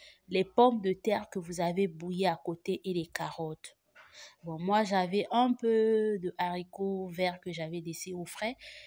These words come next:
et j'ai rajouté. C'était juste un peu, mais vous n'êtes pas obligé de mettre. Mais tout ce que vous avez comme légumes, on met. Que ça soit le chou, on peut bouillir le chou à côté et on met dans notre haricot. Donc, c'est juste pour vous expliquer. Voilà, vous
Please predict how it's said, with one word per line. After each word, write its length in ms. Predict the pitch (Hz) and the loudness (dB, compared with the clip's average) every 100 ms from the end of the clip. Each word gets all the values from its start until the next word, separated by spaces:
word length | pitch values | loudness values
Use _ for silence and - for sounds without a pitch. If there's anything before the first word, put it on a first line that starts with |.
| _ - | _ -6
et 100 | 185 | -2
j'ai 220 | 170 190 | 0 0
rajouté. 500 | 175 175 165 165 180 | 2 0 0 -8 -6
C'était 320 | - 175 190 | -6 -4 -4
juste 280 | 180 185 - | -4 -8 -4
un 140 | 180 | -2
peu, 220 | 175 180 170 | -2 -4 -4
mais 140 | 170 | -4
vous 160 | 160 190 | -4 -4
n'êtes 200 | 202 - | -4 2
pas 140 | 233 | 4
obligé 400 | 226 185 196 196 | 4 0 -6 -4
de 120 | 180 165 | -4 -6
mettre. 340 | 151 156 - _ _ _ _ _ - | -6 -10 -18 _ _ _ _ _ -10
Mais 240 | 170 170 - | -6 -6 -4
tout 100 | 254 | -4
ce 120 | 226 | -4
que 120 | 220 | -2
vous 180 | 214 190 | -2 0
avez 180 | 185 196 | 0 0
comme 320 | - 226 208 | -2 -4 0
légumes, 480 | 190 170 180 220 220 - | -2 -2 -4 -6 -8 -8
on 120 | 170 | -6
met. 320 | 170 165 160 - - _ | -4 -4 -6 -12 -20 _
Que 100 | - | -8
ça 200 | 190 190 | -6 -4
soit 360 | 180 - 202 208 | -6 -2 0 2
le 300 | 196 185 180 | 2 0 0
chou, 500 | 180 - 208 226 311 _ _ - - 170 | -4 -8 -6 -4 -6 _ _ -20 -16 -10
on 100 | 175 | -4
peut 140 | 208 | -4
bouillir 400 | 175 202 202 202 | -2 -4 -2 -2
le 140 | 190 | -2
chou 260 | 175 - 190 | -4 -4 -2
à 80 | 170 | -2
côté 520 | 180 175 - 202 196 | -4 -6 -2 -2 -2
et 80 | - | -6
on 120 | 185 | -4
met 180 | 180 185 | -2 -2
dans 160 | 175 165 | -2 -4
notre 260 | 170 - - | -6 -8 -12
haricot. 480 | 190 180 - 151 - - - - - - _ _ | -10 -10 -14 -20 -20 -20 -20 -20 -20 -20 _ _
Donc, 100 | 175 - | -14 -10
c'est 160 | 190 | -8
juste 240 | 170 202 - | -8 -10 -12
pour 120 | 190 | -12
vous 200 | 196 190 | -8 -8
expliquer. 560 | 175 - 180 - 208 | -8 -12 -10 -6 -2
Voilà, 420 | 202 196 208 233 | -2 -2 0 0
vous 120 | 240 | -2